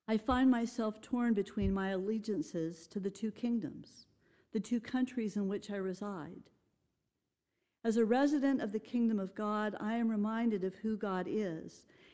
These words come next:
and that my own theological roots are intertwined with those of Abraham and the children of Israel, who were themselves strangers and aliens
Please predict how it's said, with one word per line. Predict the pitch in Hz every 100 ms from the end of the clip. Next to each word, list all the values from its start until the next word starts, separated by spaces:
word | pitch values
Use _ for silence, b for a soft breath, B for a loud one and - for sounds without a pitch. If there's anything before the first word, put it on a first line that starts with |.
| B
and | 214
that | 208 208
my | 208 202
own | 247 262 277 277
theological | 247 226 220 214 220 220 214
roots | 180 208 214 208
are | 180
intertwined | 202 233 233 - 214 208 202
with | 180 175
those | 202 196 196 185
of | 165
Abraham | 175 208 214 214 214 208 208 208
and | 208 165
the | 170
children | - 220 220 226
of | 214
Israel, | 190 180 - 160 151 160 _ b b b b b
who | 226
were | 208 233 254
themselves | 254 240 240 220 190 185
strangers | - 220 220 226 233 220 214 -
and | 175 156
aliens | - 196 202 196 196 190 190 185